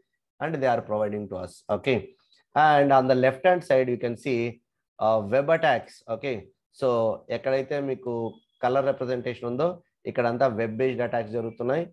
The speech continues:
ఇది డీడాస్ అటాక్స్. ఓకే. So డీడాస్ అటాక్స్ కి సంబంధించిన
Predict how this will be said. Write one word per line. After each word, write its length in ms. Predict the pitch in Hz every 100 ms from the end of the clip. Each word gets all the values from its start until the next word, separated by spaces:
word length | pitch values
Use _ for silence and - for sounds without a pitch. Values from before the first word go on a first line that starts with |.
| _ _ _ 131
ఇది 140 | 135 120
డీడాస్ 380 | 151 160 165 147
అటాక్స్. 320 | 107 95 - _ -
ఓకే. 200 | 110 139 107 - _ _ _ -
So 60 | 123
డీడాస్ 440 | 127 135 139 - -
అటాక్స్ 300 | 120 127 117 113
కి 60 | 120
సంబంధించిన 560 | 117 113 113 104 107